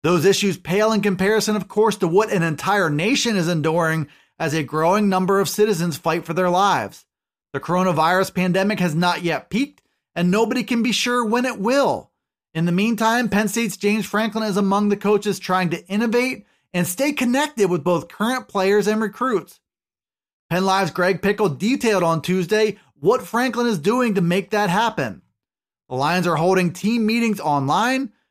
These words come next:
and Franklin said the coaches are really embracing the technology, which includes Zoom meetings. Franklin laid out the ways he's communicating with his assistants, and now he's trying to connect with players in both small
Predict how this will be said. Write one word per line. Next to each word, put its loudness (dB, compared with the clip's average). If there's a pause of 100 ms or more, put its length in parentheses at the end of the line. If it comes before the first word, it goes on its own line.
(160)
and -8
Franklin 0
said 0
the 0
coaches -2
are 2
really 0
embracing 0
the 0
technology, 0
which 0
includes -2
Zoom 0
meetings. -4 (800)
Franklin 0
laid 2
out 2
the 2
ways 2
he's 0
communicating 0
with -2
his -2
assistants, -4 (380)
and -4
now 2
he's 2
trying 0
to -4
connect 0
with -4
players 0
in 2
both 2
small 0